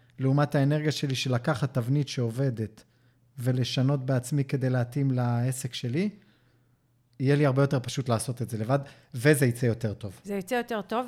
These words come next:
Speaker 2: וגם יהיה לי ביטחון להמשיך לעשות את זה בהמשך.
Speaker 1: בדיוק.
Speaker 2: כי אני אצטרך להעלות דפי נחיתה ופעילויות לאורך הדרך.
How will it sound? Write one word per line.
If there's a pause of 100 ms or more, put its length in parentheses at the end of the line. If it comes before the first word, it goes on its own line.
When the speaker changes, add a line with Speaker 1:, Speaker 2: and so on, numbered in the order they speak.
Speaker 2:
וגם
יהיה
לי
ביטחון
להמשיך
לעשות
את
זה
בהמשך.
Speaker 1:
בדיוק.
Speaker 2:
כי
אני
אצטרך
להעלות
דפי
נחיתה (420)
ופעילויות
לאורך
הדרך.